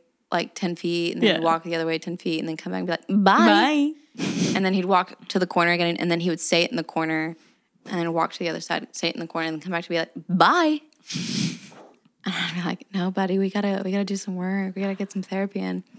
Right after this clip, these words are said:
Speaker 1: Um,
Speaker 2: That's funny, though.
Speaker 1: moving on.
Speaker 2: Oh, here comes Tigger.
Speaker 1: Is there a pattern you've noticed in my love life?
Speaker 2: Pattern.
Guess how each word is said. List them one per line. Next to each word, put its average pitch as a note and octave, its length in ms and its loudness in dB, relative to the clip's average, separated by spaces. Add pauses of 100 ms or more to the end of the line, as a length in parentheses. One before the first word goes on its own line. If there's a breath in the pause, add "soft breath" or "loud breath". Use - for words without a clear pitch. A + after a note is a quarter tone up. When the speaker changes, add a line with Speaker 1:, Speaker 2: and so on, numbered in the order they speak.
(380 loud breath)
Speaker 1:
Um, F#3+ 320 2
Speaker 2:
That's G#3 240 2
funny, - 300 -4
though. B1+ 200 -4
Speaker 1:
moving A#3 360 6
on. F#3+ 440 4 (280)
Speaker 2:
Oh, G#3+ 240 2 (100)
here A3 160 4
comes B3 260 0
Tigger. - 300 -2 (760)
Speaker 1:
Is F3 180 2
there G3 200 6
a D#3 80 2
pattern F3 600 4
you've F3+ 200 2
noticed E3 420 4
in E3+ 120 0
my E3 140 4
love D3+ 260 2
life? A#3+ 520 0 (880)
Speaker 2:
Pattern. E3+ 580 -2